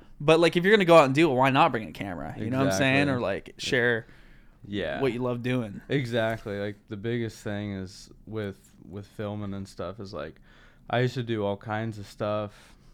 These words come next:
Speaker 2: and, like, I'm like, "Man, I wish I had a camera."
Speaker 1: Yeah.
Speaker 2: And then, like, I ventured, and I was like, "All right, I'm gonna have a GoPro." So I always carried a GoPro with me, and then I've kinda
Speaker 1: You did
Speaker 2: just
Speaker 1: that fishing a couple times.
Speaker 2: Yeah, yeah,
Speaker 1: You
Speaker 2: that
Speaker 1: caught
Speaker 2: was
Speaker 1: some
Speaker 2: really cool.
Speaker 1: hogs off
Speaker 2: Yeah,
Speaker 1: that, bro.
Speaker 2: that was awesome.
Speaker 1: <laughs>
Speaker 2: Had the little chest piece on
Speaker 1: Yeah.
Speaker 2: and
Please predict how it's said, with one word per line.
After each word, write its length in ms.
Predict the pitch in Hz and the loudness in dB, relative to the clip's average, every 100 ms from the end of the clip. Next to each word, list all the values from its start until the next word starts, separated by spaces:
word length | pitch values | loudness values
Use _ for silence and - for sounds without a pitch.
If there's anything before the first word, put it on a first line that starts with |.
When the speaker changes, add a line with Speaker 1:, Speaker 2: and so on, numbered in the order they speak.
| - | -16
Speaker 2:
and, 160 | 113 113 | -10 -6
like, 240 | 104 98 | -6 -6
I'm 140 | 92 95 | -8 -10
like, 180 | 90 98 | -10 -12
"Man, 240 | 87 80 | -12 -12
I 80 | 85 | -12
wish 240 | 90 - | -12 -12
I 60 | 92 | -14
had 120 | 78 | -14
a 60 | 82 | -16
camera." 540 | - 76 - - 117 - - | -18 -18 -18 -16 -18 -20 -10
Speaker 1:
Yeah. 240 | 139 131 131 | -2 0 2
Speaker 2:
And 60 | |
then, 200 | 120 113 | 0 -2
like, 220 | 104 98 101 | -4 -6 -6
I 100 | 101 | -6
ventured, 440 | 104 104 - 98 | -8 -10 -10 -10
and 80 | 92 | -8
I 60 | 92 | -10
was 120 | 90 | -12
like, 140 | 76 - - | -16 -18 -14
"All 80 | 110 | -10
right, 180 | 98 92 | -8 -8
I'm 140 | 98 | -10
gonna 140 | 95 | -10
have 160 | 98 95 | -12 -14
a 60 | 87 | -16
GoPro." 580 | 87 - 90 90 90 - _ - - - | -16 -16 -16 -16 -18 -20 _ -20 -20 -20
So 160 | - 101 | -10 -2
I 60 | 101 | 0
always 280 | 101 104 | 0 -4
carried 280 | - 107 101 | -8 -8 -8
a 40 | 98 | -6
GoPro 460 | 95 95 98 95 | -6 -6 -8 -6
with 180 | 95 95 | -6 -8
me, 160 | 101 98 | -10 -8
and 140 | 95 | -8
then 140 | 95 95 | -8 -8
I've 180 | 92 | -10
kinda 300 | - 95 90 | -10 -12 -10
Speaker 1:
You 160 | 90 147 | -8 -4
did 60 | 139 | -2
Speaker 2:
just 120 | 120 | -2
Speaker 1:
that 180 | 92 - | -6 -2
fishing 340 | 151 156 110 | -2 -2 -6
a 60 | 95 | -6
couple 260 | 95 - | -8 -8
times. 460 | - 82 82 82 - | -10 -10 -10 -12 0
Speaker 2:
Yeah, 440 | 131 127 107 98 | 2 4 2 -2
yeah, 240 | 113 123 113 | 0 2 4
Speaker 1:
You 60 | |
Speaker 2:
that 180 | 135 190 | 6 8
Speaker 1:
caught 140 | 190 139 | 8 8
Speaker 2:
was 80 | |
Speaker 1:
some 120 | 147 135 | 6 4
Speaker 2:
really 120 | 117 | 4
cool. 80 | - | 6
Speaker 1:
hogs 540 | 160 175 170 156 139 | 8 10 10 10 8
off 180 | 123 120 | 6 6
Speaker 2:
Yeah, 60 | |
Speaker 1:
that, 260 | 107 127 127 | 6 6 6
bro. 260 | 143 143 143 | 6 10 12
Speaker 2:
that 220 | 151 165 | 10 10
was 180 | 147 120 | 6 4
awesome. 680 | 117 113 - 240 - 151 - | 4 4 8 8 8 2 2
Speaker 1:
<laughs> 40 | |
Speaker 2:
Had 180 | 139 143 | 6 6
the 80 | 143 | 4
little 200 | 135 123 | 2 0
chest 360 | - 131 131 - | 2 2 2 -2
piece 320 | 135 127 131 | -2 0 0
on 220 | 123 170 | 6 10
Speaker 1:
Yeah. 180 | 185 123 | 12 10
Speaker 2:
and 180 | 104 | 4